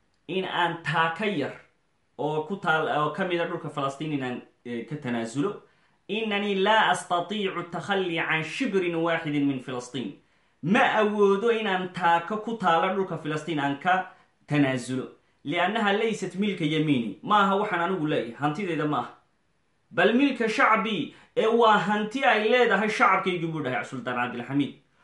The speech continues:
"Walaqad naadala shacbi fi sabiili haada." Dadkayga ama shacabkayguna way u halgameen siday u heli lahaayeen.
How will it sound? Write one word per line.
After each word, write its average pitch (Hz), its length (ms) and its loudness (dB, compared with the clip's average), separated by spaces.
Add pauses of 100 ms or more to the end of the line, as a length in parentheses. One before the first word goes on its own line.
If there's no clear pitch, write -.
(240)
"Walaqad 160 520 2 (160)
naadala 190 600 2
shacbi 185 540 0
fi 180 140 -8
sabiili 170 420 -2
haada." 135 380 0 (320)
Dadkayga 220 840 2
ama 220 160 2
shacabkayguna 208 840 0
way 170 160 0
u 240 160 -2
halgameen 185 800 0
siday 202 280 -4
u 226 100 0
heli 170 240 0
lahaayeen. 131 480 -4